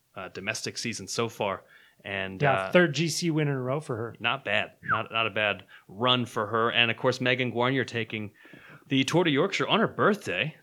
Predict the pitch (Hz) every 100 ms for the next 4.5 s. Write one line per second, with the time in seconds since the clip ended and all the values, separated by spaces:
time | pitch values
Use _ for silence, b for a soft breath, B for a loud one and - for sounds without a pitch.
0 | _ 147 214 277 208 127 170 220 120 -
1 | 113 101 92 110 233 226 196 190 127 143
2 | 220 220 208 214 - 226 - - 262 208
3 | 170 110 180 190 - 156 170 190 190 156
4 | - 185 180 98